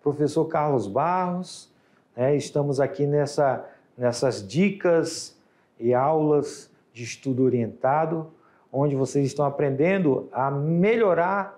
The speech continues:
a sua qualidade de estudo. Lembrando, sempre eu tô dizendo pra vocês que não adianta nada vocês estarem só assistindo e não colocando em prática o que vocês estão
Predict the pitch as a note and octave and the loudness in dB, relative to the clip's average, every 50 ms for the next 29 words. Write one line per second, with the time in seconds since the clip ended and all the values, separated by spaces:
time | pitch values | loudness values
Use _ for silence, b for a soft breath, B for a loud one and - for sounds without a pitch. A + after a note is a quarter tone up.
0 | - - D3+ D3 - - E3 D#3 - E3 D#3+ E3 D3+ D3 D#3 D3+ D3+ D3+ D3+ D3+ | -10 -8 -8 -6 -4 -4 -4 -2 0 0 0 0 0 2 2 2 2 0 -4 -6
1 | C#3+ D#3 D#3+ D3+ - - - D#3+ D#3 D3 B2 G#2+ G2+ - - - C3+ G3+ C4 B3 | -6 -6 -6 -6 -8 -6 -2 0 0 0 0 -2 -6 -8 -6 -4 -2 -2 0 2
2 | A3 G3+ G3 G3 E3 C#3+ A#2 G#2+ - - b b b b b b b - - C#3+ | 2 2 4 2 2 0 -2 -4 -6 -8 b b b b b b b -10 -4 -2
3 | D3+ F#3 F#3 A3+ A3 G#3 E3+ C#3 - - G3+ G3 G3 G#3 F#3 F#3 F3+ F3 F3 G3+ | -2 0 2 2 2 2 2 -2 -2 0 0 0 2 2 2 2 2 2 2 2
4 | A3+ A3+ - - - C#3+ F#3 E3+ - - - b b b b b b b b - | 0 0 0 0 2 2 4 2 2 -2 -8 b b b b b b b b -8
5 | C3 C3 C#3 D3+ D#3+ D#3+ D3 E3 F3 F3+ E3+ G3+ F#3+ F#3+ E3+ F3 F#3 F#3+ F3 E3 | -2 0 0 2 2 2 2 0 0 0 0 0 0 0 0 0 0 2 0 0
6 | E3 - E3+ D#3+ D3+ D3 C#3+ - - E3 D3 C#3+ C3 - - - E3 F3+ E3+ - | 0 0 0 0 0 -2 -4 -2 0 0 0 0 0 -4 -4 -2 -2 -2 -2 -4
7 | F3 D#3+ - - F#3 F#3 G3 G#3+ A3 G3+ G#3 A3+ A#3 A3+ A3+ G3+ E3+ - - D3+ | -10 -12 -6 -2 -2 0 2 2 2 2 2 2 0 0 0 0 0 0 0 0
8 | D#3+ F3 F3+ G3 G3+ G3 - - - D3 D#3 E3+ E3+ - - - F3+ E3+ B B | 2 2 2 2 0 -2 -2 -2 0 2 2 0 0 -4 -4 -4 -4 -4 B B
9 | B B _ _ _ - E3 D#3+ E3 D#3+ C3+ - - D#3 D#3+ D#3 C#3+ - - C3+ | B B _ _ _ -2 -2 0 0 0 -2 0 0 0 2 0 -2 -2 -2 0
10 | C3+ C#3+ C3+ | 0 0 0